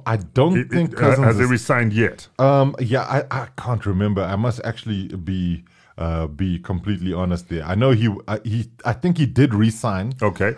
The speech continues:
Speaker 1: I just don't think he, like, I think he's made the commitment to.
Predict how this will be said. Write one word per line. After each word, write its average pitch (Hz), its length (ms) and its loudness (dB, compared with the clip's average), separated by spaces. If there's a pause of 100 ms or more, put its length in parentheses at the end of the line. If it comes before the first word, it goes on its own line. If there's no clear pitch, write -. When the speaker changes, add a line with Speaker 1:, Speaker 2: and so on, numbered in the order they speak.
Speaker 1:
I 104 120 2
just 113 200 0
don't 127 160 4
think 123 280 -2
he, 113 160 -4
like, 127 300 0
I 120 60 -2
think 151 180 0
he's 104 220 -2
made 117 260 2
the 120 60 4
commitment 117 520 0
to. 143 200 -2